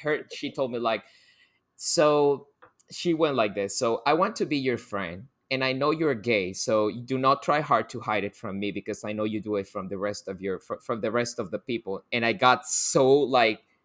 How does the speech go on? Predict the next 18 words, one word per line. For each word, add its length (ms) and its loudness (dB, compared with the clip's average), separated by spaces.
"What 600 4
the 120 0
hell 340 0
are 100 0
you 60 -4
talking 320 -4
about?" 520 0
And 440 0
I'm 120 0
sorry, 460 0
I 80 2
don't 100 -2
know 80 -2
if 120 -4
that 160 -4
can 140 -10
be 100 -6
said. 260 -10